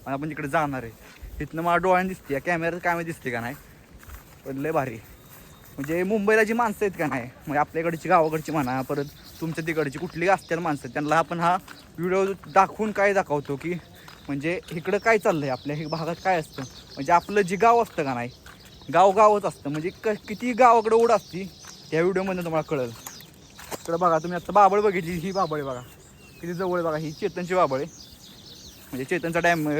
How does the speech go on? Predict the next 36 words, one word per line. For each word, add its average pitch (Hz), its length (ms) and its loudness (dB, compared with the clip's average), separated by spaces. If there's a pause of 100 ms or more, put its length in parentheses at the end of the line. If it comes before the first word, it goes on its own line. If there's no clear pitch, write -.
(200)
चेतनची 151 320 -8
वावर 165 200 2
हे 165 120 -4
येत 170 160 -4
ना, 143 60 -10
त्यामुळे 139 200 -8
त्यांचा 143 260 -4
डॅम 147 100 0
म्हणतात 143 300 -6
ते, 120 80 -12
चेतनचा 127 340 -10
डॅम. 117 140 -10 (1120)
चिम-, 165 280 -6 (600)
आता 160 280 4
आवाज 185 240 8
येतो 196 160 -2
का 196 60 0
पाखरांचा 185 420 2
तुम्हाला 180 300 0
सांगा, 156 160 0 (520)
इथं 170 320 2
घरटी 185 300 0
येते 170 180 -2
चिमण्यांची. 135 560 -8 (1400)
इकडं 185 220 -2
बघा 190 180 6
धुकं, 190 300 2
मागं 214 260 6
बघा 196 180 2
धुकं 170 200 -4
कसं 151 260 -6
आहे, 131 80 -8 (720)
लय 147 200 -6
जोरात 175 340 0
आहे 131 40 -8
हो. 120 60 -10